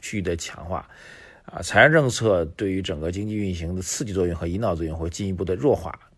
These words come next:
啊，去杠杆以及财政政策弱化会进一步的推进，而地方政府，部分的地方政府，他们可，可能去发行地方政府债务的权限和规模会提升。啊，换句话说，今年根据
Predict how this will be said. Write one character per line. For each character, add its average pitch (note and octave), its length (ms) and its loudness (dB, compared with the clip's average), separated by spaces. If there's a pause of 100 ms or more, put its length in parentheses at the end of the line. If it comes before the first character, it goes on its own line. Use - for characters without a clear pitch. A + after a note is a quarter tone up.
(360)
啊， - 180 -16
去 - 140 2
杠 D#3 180 8
杆 C#2+ 320 -4
以 D#2+ 60 -6
及 F2+ 180 -8
财 F#2 180 2
政 C#3 140 2
政 B2 160 2
策 F#2 160 0
弱 B2 180 4
化 E2 200 2
会 D#2 180 -6
进 E2+ 220 -8
一 - 20 -4
步 D#2 140 -8
的 C#2 320 -8 (200)
推 G#2 160 -6
进， F2+ 160 -8 (520)
而 G2+ 140 2
地 G#3 200 4
方 F#3+ 240 8
政 F3+ 240 4
府， - 340 -10 (200)
部 D#4 160 10
分 G#2+ 180 4
的 F#2+ 100 0
地 A2+ 200 2
方 A2 200 0
政 G#2 220 -2
府， - 460 -12
他 A#2 160 0
们 A2 200 0
可， - 120 -16 (160)
可 - 280 -4
能 E2+ 220 -2
去 A2 240 -4
发 C3 400 2
行 A2 200 -4
地 D3+ 180 0
方 A#2+ 260 0
政 G#2 180 0
府 D#2+ 320 -6
债 G#2 300 6
务 D#2+ 300 -4
的 - 340 -10 (180)
权 G2+ 280 0
限 A2 160 0
和 G2+ 100 0
规 D#3+ 220 6
模 G#2+ 120 2
会 E2 140 -4
提 - 180 -10
升。 F2 160 -8 (1400)
啊， - 100 -20
换 D3+ 140 8
句 D3+ 60 6
话 C#3 100 8
说， C#3+ 120 8
今 F3 160 0
年 A#2 200 4
根 D#3 140 0
据 D3+ 120 4